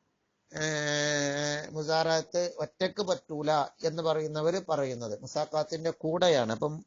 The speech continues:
വയസ്റഉഹ, അവര് അതില് സെറ് കൃഷിയും ചെയ്യും. വ-, വലഹും ശത്രു മാ യഖ്റുജു മിൻഹ, വലഹും, ജൂതന്മാർക്ക് ഉണ്ട്, ശത്രുമാ,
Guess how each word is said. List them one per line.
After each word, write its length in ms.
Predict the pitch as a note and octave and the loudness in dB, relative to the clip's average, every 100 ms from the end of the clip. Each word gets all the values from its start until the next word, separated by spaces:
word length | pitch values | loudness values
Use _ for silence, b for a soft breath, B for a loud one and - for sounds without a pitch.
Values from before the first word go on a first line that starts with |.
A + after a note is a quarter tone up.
| - | 2
വയസ്റഉഹ, 760 | E3+ D#3 D#3 D#3+ D#3+ F3 F3+ F3+ E3+ - _ _ _ _ _ _ D#3+ | 4 4 4 4 4 4 4 4 2 -2 _ _ _ _ _ _ 8
അവര് 380 | E3+ F3 F#3+ | 10 12 12
അതില് 380 | G#3 G3+ G3+ G#3+ G#3+ F#3+ | 12 12 10 10 10 8
സെറ് 340 | D#3 F3 F3+ G3+ - | 4 6 8 6 4
കൃഷിയും 480 | F3+ - A3 A3+ F#3+ | 2 4 4 4 6
ചെയ്യും. 440 | F3+ F3+ G#3 - E3 | 4 4 2 0 4
വ-, 200 | F3+ - | 4 4
വലഹും 560 | D#3+ E3 F3+ F#3+ A3+ A3+ | 6 8 10 8 6 6
ശത്രു 800 | G3 F#3 - F#3+ F#3+ A3 - - b b b - | 4 4 4 6 10 12 10 6 b b b -4
മാ 200 | E3 F#3+ | 2 4
യഖ്റുജു 460 | F#3 E3 E3 D#3+ D#3 | 6 4 -2 -4 -6
മിൻഹ, 280 | D#3 C3 | -8 -4
വലഹും, 600 | C#3+ C#3 D3+ D#3+ D#3+ F#3 E3+ _ - | -4 -2 -2 -2 -4 -6 -12 _ -8
ജൂതന്മാർക്ക് 760 | D#3 E3 F3 F#3 F#3 G#3 F#3+ - | -4 -4 -2 -2 0 2 0 -2
ഉണ്ട്, 400 | F3 F3+ F#3 A3 | -4 4 10 10
ശത്രുമാ, 680 | F#3+ F3 - E3+ E3 D#3+ D#3 | 8 2 2 -2 -2 -4 -8